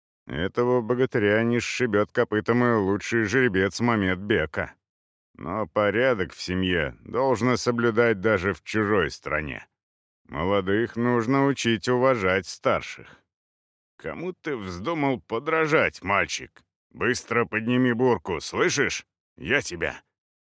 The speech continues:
Он незаметно, не наклоняя голову, пнул ослушника в голень.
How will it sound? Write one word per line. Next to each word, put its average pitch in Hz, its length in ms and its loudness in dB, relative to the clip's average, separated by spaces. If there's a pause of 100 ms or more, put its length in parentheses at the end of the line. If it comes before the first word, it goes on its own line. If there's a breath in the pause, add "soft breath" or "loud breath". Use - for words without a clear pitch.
Он 123 180 4
незаметно, 131 680 0
не 104 160 0
наклоняя 131 560 2
голову, 117 460 0
пнул 160 360 -2
ослушника 113 600 -2
в 82 100 -6
голень. 53 440 -12